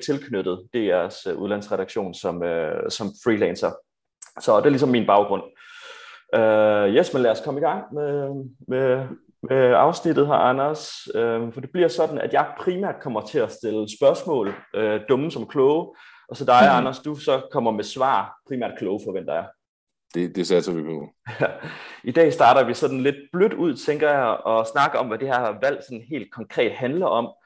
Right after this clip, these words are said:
Speaker 1: og hvad man
Speaker 2: Mhm.
Speaker 1: især skal holde øje med, når millioner af amerikanere skal stemme på, hvem de synes, der fremover skal sidde i både Senatet og the House of Representatives. Øhm, så Anders, lad os starte sådan pædagogisk ud. Hvad er det helt præcist, et amerikansk midtvejsvalg går ud på?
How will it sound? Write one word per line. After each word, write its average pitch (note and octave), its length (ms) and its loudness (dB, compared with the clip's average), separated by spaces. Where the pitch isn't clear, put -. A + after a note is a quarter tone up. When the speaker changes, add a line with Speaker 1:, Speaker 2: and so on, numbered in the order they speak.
Speaker 1:
og - 80 -4
hvad B2+ 100 2
man B2+ 120 -2
Speaker 2:
Mhm. - 60 -2
Speaker 1:
især A2 220 0
skal - 220 -10
holde A2 200 -2
øje B2+ 260 2
med, A#2 280 -6
når G2+ 200 -4
millioner A2+ 420 -6
af F#2+ 40 -4
amerikanere G#2+ 560 -6
skal - 160 -14
stemme A2+ 320 -4
på, A2 180 -2
hvem G#2 200 -4
de A#2 80 -12
synes, A#2+ 360 -4
der F#2 340 0
fremover A2 280 2
skal - 180 -12
sidde G#2+ 380 -4
i F#2 40 -8
både A2 140 4
Senatet A2 480 0
og F#2 260 2
the F#2+ 100 -4
House G2 240 -4
of - 100 -10
Representatives. G2 800 -4
Øhm, F#2 600 -4
så - 140 -4
Anders, C3 260 0
lad C#3 80 2
os B2 100 -4
starte B2+ 300 0
sådan D3+ 180 -4
pædagogisk D#3 560 0
ud. - 280 -4
Hvad - 100 0
er D3+ 60 2
det D3+ 100 -6
helt - 240 -10
præcist, - 420 -14
et A2 100 -6
amerikansk A2 540 -6
midtvejsvalg A2 580 -4
går - 80 0
ud D3 260 -6
på? G2+ 200 -6